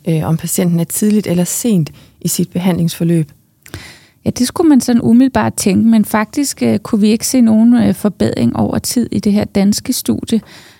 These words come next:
Speaker 2: Øh, og faktisk blev deres seksuel funktion en lille smule dårligere, jo længere væk fra diagnosen de var. Vi fandt dog også, at hvis vi kun kiggede på mænd,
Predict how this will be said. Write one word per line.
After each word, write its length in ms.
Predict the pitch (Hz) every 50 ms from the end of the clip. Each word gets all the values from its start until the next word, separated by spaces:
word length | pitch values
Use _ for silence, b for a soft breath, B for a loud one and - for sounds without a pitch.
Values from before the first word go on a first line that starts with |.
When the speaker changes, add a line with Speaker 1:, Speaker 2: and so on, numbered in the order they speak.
| B B -
Speaker 2:
Øh, 220 | 202 196 208 - -
og 80 | 202
faktisk 560 | - - 220 214 208 - 262 254 240 - - -
blev 200 | - 220 208 190
deres 260 | - 196 185 190 -
seksuel 480 | - - 190 - - - 214 - -
funktion 500 | - - 240 - - - 220 208 - -
en 120 | 226 208 208
lille 200 | 220 226 254 247
smule 300 | - - 233 220 226 220
dårligere, 580 | - - 196 185 185 196 208 240 247 - -
jo 160 | 214 208 202 196
længere 440 | 185 202 208 202 208 220 226 214
væk 200 | 208 185 190 -
fra 160 | - - 214 202
diagnosen 720 | - 202 190 180 185 190 190 190 175 208 - - 226 220
de 180 | - - 208 196
var. 200 | 185 175 185 180 - b b b b b b b b b b b b -
Vi 100 | 214 208
fandt 340 | - - 240 - - -
dog 240 | - 277 - 240 226
også, 340 | - - 214 214 - - 254
at 160 | - - 196
hvis 220 | 196 220 196 - 220
vi 40 |
kun 320 | - - - - 302 311 330 -
kiggede 340 | - 254 233 208 - 233 220
på 180 | - - 226
mænd, 240 | 208 196 208 202 202